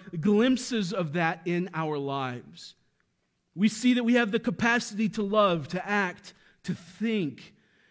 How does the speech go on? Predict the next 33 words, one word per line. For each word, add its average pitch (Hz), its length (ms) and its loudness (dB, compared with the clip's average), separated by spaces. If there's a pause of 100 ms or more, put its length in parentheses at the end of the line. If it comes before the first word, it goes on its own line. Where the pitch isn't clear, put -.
(180)
But 180 140 2
all 262 300 4
of 185 180 0
these 190 240 0
things 170 380 -2
have 160 200 -6
been 160 200 -2
marred 180 520 -4
by 160 180 -4
the 139 100 -6
stain 175 800 -8 (340)
of 113 100 -14
sin. 123 720 -10 (1600)
The 151 60 -4
first 185 380 -4
image 165 340 -4
bearer, 139 380 -2
Adam, 139 580 -4 (380)
ate 202 300 -2
of 170 140 -6
the 160 80 -2
forbidden 165 520 -4
fruit, 147 400 -4
and 151 140 -8
ever 190 240 -2
since 214 320 -6
then, 151 320 -4
all 180 280 -2
of 190 120 0
mankind 175 760 -6
has 135 140 -8
been 143 180 -6
subject 151 920 -6